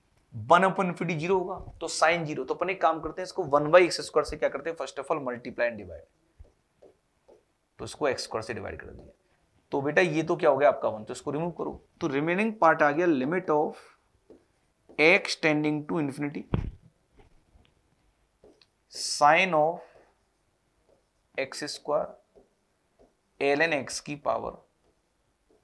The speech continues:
अल्फा upon x की पावर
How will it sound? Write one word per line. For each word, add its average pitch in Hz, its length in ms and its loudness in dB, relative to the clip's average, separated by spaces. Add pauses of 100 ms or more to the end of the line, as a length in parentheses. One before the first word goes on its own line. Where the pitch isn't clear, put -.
(120)
अल्फा 120 340 -6 (220)
upon 120 280 -10 (1300)
x 147 300 0
की 175 180 -6 (120)
पावर 135 380 4